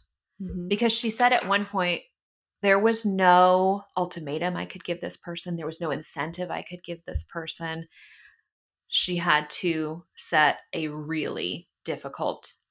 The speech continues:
Speaker 2: boundary.
Speaker 1: Mm-hmm.
Speaker 2: Because as painful as it is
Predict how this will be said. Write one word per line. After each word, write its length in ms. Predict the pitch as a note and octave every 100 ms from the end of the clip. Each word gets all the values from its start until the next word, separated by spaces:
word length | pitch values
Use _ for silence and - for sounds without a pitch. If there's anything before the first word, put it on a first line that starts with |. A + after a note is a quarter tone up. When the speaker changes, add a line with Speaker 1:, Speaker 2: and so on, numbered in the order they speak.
| -
Speaker 2:
boundary. 640 | D#3 - F3+ - - G3+ G3+
Speaker 1:
Mm-hmm. 300 | E3+ F#3+ A3+ - _ _ _ _ _ _
Speaker 2:
Because 260 | F#3 G3+ G#3+
as 180 | F3+ F3+
painful 680 | - G3+ G3 F#3+ G#3 G3 -
as 180 | F3 F3
it 80 | F3+
is 680 | F3+ D#3+ D#3 - - -